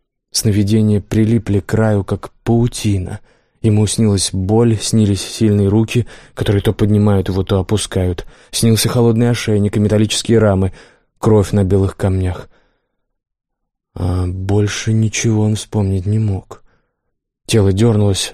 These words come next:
в воспоминаниях о боли, и он, вскрикнув, рухнул обратно на подушки. «Тише», — сказала мама, — «тише». По её щекам струились слёзы.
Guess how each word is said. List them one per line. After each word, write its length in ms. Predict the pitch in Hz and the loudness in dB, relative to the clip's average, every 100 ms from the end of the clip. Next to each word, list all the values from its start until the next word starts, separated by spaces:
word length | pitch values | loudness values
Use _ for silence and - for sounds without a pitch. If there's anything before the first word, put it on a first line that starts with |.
| - | -6
в 100 | 101 | -2
воспоминаниях 640 | 104 - 110 107 98 95 - | -2 0 2 2 2 -2 -2
о 120 | 107 | -2
боли, 260 | 101 117 | 2 2
и 40 | 104 | 2
он, 100 | 101 | 0
вскрикнув, 560 | - 117 113 123 107 - - - | 0 -2 0 -2 -4 -8 -10 -2
рухнул 360 | 107 104 110 - | -2 0 0 0
обратно 420 | 104 101 98 104 | 0 0 0 0
на 140 | 101 | -2
подушки. 680 | - 104 90 85 - - - _ _ _ _ _ _ _ _ _ | -2 -4 -4 -6 -10 -18 -20 _ _ _ _ _ _ _ _ _
«Тише», — 520 | - 113 120 - 123 - _ - | -6 -6 -6 -10 -16 -18 _ -18
сказала 440 | - 110 101 101 | -6 -2 -2 -4
мама, — 320 | 101 101 101 | -6 -8 -12
«тише». 480 | - - 151 104 - - _ _ _ _ _ _ _ | -10 -4 -4 -6 -14 -20 _ _ _ _ _ _ _
По 80 | - | -2
её 140 | 113 | 0
щекам 420 | 110 - - 113 104 | 0 -2 -2 -2 -2
струились 460 | - 107 104 104 | -2 -2 -2 -6
слёзы. 600 | - - 98 95 92 - | -10 -6 -4 -4 -6 -14